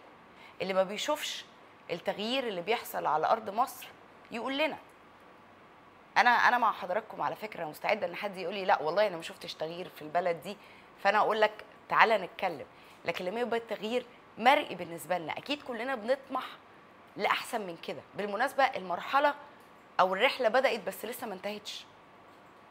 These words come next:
كل اللي احنا بنتمناه إن احنا نكمله مع بعض، نشوف خير كبير لينا في مصر ولولادنا طول ما احنا محافظين على استقرار بلدنا،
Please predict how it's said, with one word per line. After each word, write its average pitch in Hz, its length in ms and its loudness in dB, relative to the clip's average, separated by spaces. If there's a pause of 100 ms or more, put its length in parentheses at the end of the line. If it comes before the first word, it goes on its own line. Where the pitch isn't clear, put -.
(920)
كل 254 140 4
اللي 220 120 4
احنا 262 160 -2
بنتمناه 196 600 -4 (380)
إن 185 60 -8
احنا 202 200 -8
نكمله 196 500 -6 (280)
مع 165 140 -2
بعض، 165 260 6 (500)
نشوف - 220 -8
خير 247 240 -2
كبير 196 380 -10
لينا 196 380 -6 (320)
في 175 60 -12
مصر 196 320 -4
ولولادنا 190 580 0 (320)
طول 269 200 0
ما 233 60 0
احنا 226 180 -4
محافظين 185 600 -8
على 180 220 -2
استقرار 196 560 -2
بلدنا، 160 440 -4